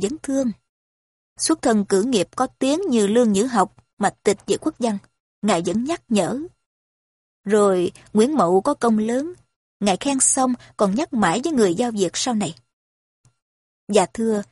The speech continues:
những việc làm đó há có thua gì Nghiêu Thuấn ạ? Thánh Tông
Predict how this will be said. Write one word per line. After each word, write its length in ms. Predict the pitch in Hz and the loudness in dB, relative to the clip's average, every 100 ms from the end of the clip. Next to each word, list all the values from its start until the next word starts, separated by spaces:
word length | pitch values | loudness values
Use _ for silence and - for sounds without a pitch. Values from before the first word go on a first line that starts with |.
| _ _ _ _ - | _ _ _ _ -4
những 160 | 233 | -2
việc 180 | 269 208 | 2 2
làm 220 | 202 143 | 4 2
đó 280 | 175 214 269 - _ | 0 -4 -6 -10 _
há 260 | - 262 320 | -6 -4 0
có 140 | 359 | 0
thua 200 | 349 262 | 0 -2
gì 280 | 208 190 - | 0 -2 -4
Nghiêu 420 | 214 214 240 233 | -4 0 2 0
Thuấn 340 | - 269 285 381 | -4 -6 -6 -4
ạ? 180 | 311 - _ _ _ _ _ _ _ _ _ | -4 -4 _ _ _ _ _ _ _ _ _
Thánh 160 | - 320 - | -6 -6 -2
Tông 320 | 233 208 196 | -2 0 -2